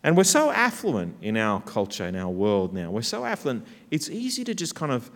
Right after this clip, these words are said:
throw Jesus into the shopping cart along with everything else, to think that somehow we might add Jesus to the rest of our life.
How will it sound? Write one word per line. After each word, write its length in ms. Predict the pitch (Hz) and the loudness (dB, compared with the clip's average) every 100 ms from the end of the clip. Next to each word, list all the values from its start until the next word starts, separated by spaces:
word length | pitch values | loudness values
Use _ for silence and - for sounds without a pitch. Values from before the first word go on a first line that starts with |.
| - - | -20 -20
throw 380 | - - 165 190 | -16 -4 0 0
Jesus 440 | 196 175 156 147 143 | 0 0 0 -2 -4
into 280 | 156 170 | -4 -4
the 100 | 151 | -4
shopping 380 | 143 - 143 123 | -2 -2 -2 -4
cart 240 | 110 101 92 | -2 -2 0
along 340 | 101 107 113 | 0 0 0
with 140 | 104 | 0
everything 360 | 101 101 101 92 | 0 0 -2 -4
else, 440 | 80 73 - - | -6 -10 -10 -10
to 100 | - | -8
think 240 | 117 143 123 | -8 -8 -6
that 140 | 135 | -8
somehow 360 | - 160 156 135 | -4 -4 -2 -2
we 160 | 127 | 0
might 260 | 123 117 110 - - - | 0 0 -2 -4 -18 -14
add 340 | - 175 185 | -8 -4 -4
Jesus 460 | 131 139 113 110 - | -2 0 0 -2 -4
to 140 | 123 | -4
the 100 | 110 | -2
rest 320 | 117 135 - | -2 -2 -4
of 80 | 117 | -8
our 160 | 117 131 | -8 -8
life. 640 | 139 156 - - - - | -10 -10 -14 -16 -20 -20